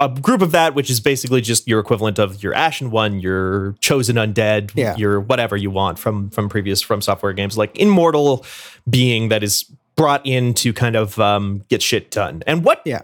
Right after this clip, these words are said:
Speaker 1: that means is very different depending on who you basically throw your business in with.
Speaker 2: It seems like this is honest, like, I was kinda surprised at the way in which this game kinda not evokes, but kinda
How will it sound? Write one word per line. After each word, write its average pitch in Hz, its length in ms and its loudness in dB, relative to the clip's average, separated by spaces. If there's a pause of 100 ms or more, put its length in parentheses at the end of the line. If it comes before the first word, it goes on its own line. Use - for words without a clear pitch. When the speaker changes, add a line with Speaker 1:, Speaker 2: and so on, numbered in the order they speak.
Speaker 1:
that 226 260 2
means 208 540 2 (220)
is 233 120 4
very 247 400 4
different 175 400 0
depending 139 360 0
on 139 120 2
who 156 380 4
you 143 160 4
basically 131 340 2
throw 135 260 2
your 110 380 2
business 101 400 -2
in 98 140 -2
with. - 280 -4 (540)
Speaker 2:
It 226 140 2
seems 311 240 2
like 269 340 0 (460)
this 185 240 2
is 226 180 -2 (140)
honest, 196 320 0 (340)
like, 175 200 4
I 190 100 4
was 233 120 2
kinda 233 160 2
surprised 180 320 0
at 160 60 -8
the 160 80 4
way 151 300 4
in 156 80 4
which 143 140 2
this 147 120 0
game 143 260 2
kinda 131 560 0 (640)
not 233 240 2
evokes, 190 600 2
but 175 400 2
kinda 254 460 2